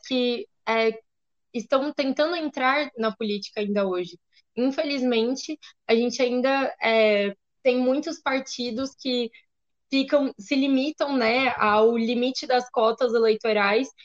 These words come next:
e eu acho que hoje em dia, mesmo depois de mais de vinte anos da implementação das cotas eleitorais, a gente ainda tem uma grande dificuldade de inserção das mulheres na política.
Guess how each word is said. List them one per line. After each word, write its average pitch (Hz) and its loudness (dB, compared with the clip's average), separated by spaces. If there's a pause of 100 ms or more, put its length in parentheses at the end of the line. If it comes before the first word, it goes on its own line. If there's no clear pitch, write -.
(160)
e 226 0
eu 233 6
acho 240 4
que 254 0 (300)
hoje 247 6
em 269 2
dia, 262 2 (220)
mesmo 311 0
depois 269 2
de 247 -2
mais 254 2
de 247 -2
vinte 330 -4
anos 277 -2
da 262 2
implementação 247 -2
das 240 0
cotas 226 0
eleitorais, 233 2
a 277 -4
gente 269 -4
ainda 277 -2
tem 285 -6
uma 277 -2
grande 294 0
dificuldade 247 -2
de 247 -8
inserção 269 -6
das 320 -6
mulheres 214 0
na 208 0
política. - -8